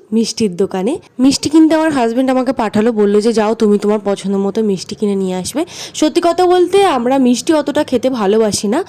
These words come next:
আমাদের বাড়ির লোকেরা তো একদমই ভালোবাসে না, আমি যদিও বা খাই। তো একরকম মিষ্টি কিনছি,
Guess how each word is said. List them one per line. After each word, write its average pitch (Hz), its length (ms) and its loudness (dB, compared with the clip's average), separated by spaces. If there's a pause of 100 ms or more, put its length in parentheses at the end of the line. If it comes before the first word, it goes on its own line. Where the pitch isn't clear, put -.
(360)
আমাদের 269 320 0
বাড়ির 262 240 0
লোকেরা 294 280 0
তো 370 120 0
একদমই 269 540 2
ভালোবাসে 214 520 0
না, 285 140 0
আমি 240 220 0
যদিও 254 280 2
বা 240 100 0
খাই। 226 360 -4 (380)
তো 185 380 -2
একরকম 240 500 -2
মিষ্টি 277 300 2
কিনছি, 294 300 2